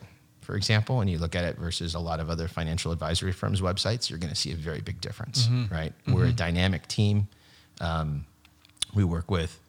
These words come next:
Speaker 1: dynamic entrepreneurs, um, business builders, executives that are out, you know, changing the world with the products and the services that they're providing. And,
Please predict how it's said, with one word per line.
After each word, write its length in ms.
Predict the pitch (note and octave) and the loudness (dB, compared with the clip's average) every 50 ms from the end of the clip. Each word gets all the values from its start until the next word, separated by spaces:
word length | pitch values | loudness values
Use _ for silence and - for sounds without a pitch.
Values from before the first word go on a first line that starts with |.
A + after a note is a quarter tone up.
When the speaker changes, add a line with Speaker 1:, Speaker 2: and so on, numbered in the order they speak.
| _ _ F#2 | _ _ -2
Speaker 1:
dynamic 600 | F#2+ E2+ F2 F2 F2+ F2 F2+ F#2 F2+ F2+ - - - | 0 0 2 2 2 2 2 2 0 -2 -4 -8 -6
entrepreneurs, 920 | - F2+ F2 F2 - F2 - - - D#2+ D#2+ E2 E2+ F2 F#2 F#2 E2+ - - - - - | -4 -2 -2 -2 -4 -6 -8 -6 -6 -4 -2 -2 -2 0 0 -2 -2 -4 -6 -12 -10 -8
um, 580 | F2 E2 D#2+ D#2+ D#2 D#2+ D#2 D2+ D2+ D2+ E2 - | -6 -4 -4 -4 -4 -4 -4 -4 -6 -6 -8 -4
business 260 | - G2 F2 F2+ F2 - | -2 -2 0 0 -2 -2
builders, 500 | - F2 F2 F2 F2+ F2+ F2+ - - - - | -2 -2 -2 0 0 0 0 0 -2 -4 -4
executives 600 | - - D#2+ D#2+ - F#2 E2+ E2+ E2+ E2+ - - - - - - - - - - - - - - - - - - | -4 -4 -4 -2 -2 0 0 0 0 0 -2 -6 -8 -14 -20 -20 -20 -20 -20 -20 -20 -20 -20 -20 -20 -12 -2 2
that 160 | G2 F#2+ F#2 | 2 4 6
are 80 | F#2 F2+ | 6 6
out, 240 | F2+ E2 - - - - - - | 4 2 0 -6 -16 -18 -2 0
you 100 | A2+ F#2 | 2 2
know, 120 | E2 D#2+ | 2 2
changing 520 | - - - A#2+ A2+ A2 G#2+ G#2 G2+ F2+ | 2 2 4 6 6 6 6 6 4 2
the 80 | E2+ E2+ | 0 -2
world 340 | E2 E2 F#2+ G2 F2 F2+ - | -2 0 0 0 0 0 -4
with 100 | G2 - | -6 -8
the 80 | - F#2 | -10 -10
products 420 | - - - F2+ F2+ E2+ F2+ - | -6 -2 0 0 2 0 0 -2
and 100 | E2 D2+ | -4 -4
the 40 | - | -4
services 460 | - - F#2 F#2 E2+ - - F2 E2 | -2 -2 0 -2 -2 -2 -4 -4 -4
that 140 | E2+ E2 - | -4 -4 -4
they're 140 | F2 D#2+ D#2+ | -4 -4 -2
providing. 580 | - F2 E2 D#2+ E2 D#2+ E2+ F2+ G2+ B2 C3 - - - - - - - - - - - - - - | -2 -4 -4 -2 -2 -2 -2 0 0 0 -2 -2 -8 -16 -20 -20 -20 -20 -20 -20 -20 -20 -20 -4 0
And, 580 | G2 F#2 F#2 F#2 F2+ F2+ F2 F2 E2+ D#2+ - | 4 4 6 6 6 6 6 6 4 2 0